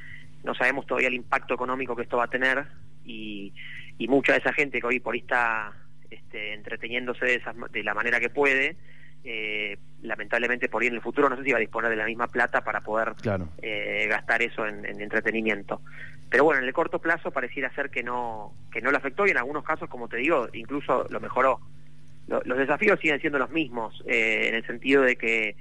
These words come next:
Speaker 1: hay una competencia mundial, este, fuerte,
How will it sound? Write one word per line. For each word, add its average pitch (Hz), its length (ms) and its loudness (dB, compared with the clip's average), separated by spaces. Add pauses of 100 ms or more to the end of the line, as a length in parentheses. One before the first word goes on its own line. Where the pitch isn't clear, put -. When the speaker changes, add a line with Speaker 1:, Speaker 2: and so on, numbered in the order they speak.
(380)
Speaker 1:
hay 127 120 0
una 117 100 2
competencia 120 580 0
mundial, 127 560 2 (300)
este, 104 720 -6
fuerte, 156 640 4